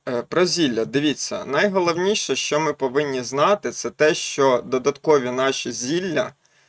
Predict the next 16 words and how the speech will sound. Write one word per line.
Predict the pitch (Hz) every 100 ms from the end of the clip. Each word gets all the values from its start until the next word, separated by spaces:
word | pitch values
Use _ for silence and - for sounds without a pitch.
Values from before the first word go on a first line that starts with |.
| _ _ _ _
е, | - 120
які | 127 127 - 160 147
знаходяться | 123 127 127 143 120 107 - 120 113 -
ось, | 139 139 - -
е, | 127
на | 123 123
цій | - 135
вкладці, | 113 - 139 165 214 - - 113 117
у |
нас | 123 131 196 -
тепер | - 117 131 135 165 185 _ _ _ _
можуть | 120 123 143 160 147 -
сумуватися. | - - 147 156 143 135 131 - 104 - 101 - -
Що | - 151
це | 170 -
означає? | 143 139 139 135 - 127 117 107